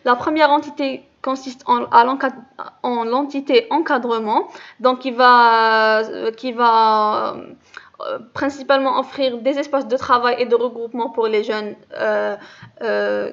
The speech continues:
qui sont activistes, euh, dans le domaine associatif.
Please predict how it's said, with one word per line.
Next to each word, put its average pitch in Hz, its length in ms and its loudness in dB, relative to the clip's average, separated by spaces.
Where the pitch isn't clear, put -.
qui - 120 -20
sont 220 560 0
activistes, 254 720 -4
euh, 233 120 2
dans 247 200 0
le 277 120 0
domaine 240 340 2
associatif. 240 680 -2